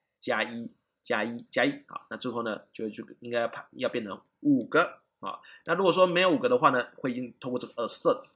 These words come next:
啊，怕有人不知道 assert，我们来看一下 assert。assert 它是一个 macro 啊，注意到哈，这边有讲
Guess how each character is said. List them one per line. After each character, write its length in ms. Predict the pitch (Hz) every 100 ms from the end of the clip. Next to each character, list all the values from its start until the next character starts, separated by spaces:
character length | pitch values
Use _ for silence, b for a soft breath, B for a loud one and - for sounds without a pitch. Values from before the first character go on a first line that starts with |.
| -
啊， 80 | 104 -
怕 120 | - 120
有 60 |
人 80 | 104
不 60 | 117
知 60 |
道 120 | 123 -
assert， 260 | 104 131
我 60 | 101
们 40 |
来 60 | 95
看 140 | 107
一 20 | 107
下 100 | -
assert。 260 | - 120 - - _ _ - _ _ _ _ - _ _ _ B B B B _ -
assert 760 | 165 165 - 247 233 - - - _ _ -
它 140 | 151
是 160 | 147 139
一 60 | 117
个 120 | 113
macro 520 | 104 127 143 - - _
啊， 100 | -
注 120 | 95
意 60 | 107
到 80 | 98
哈， 140 | 95 -
这 80 | -
边 120 | 101
有 80 | 92
讲 180 | 87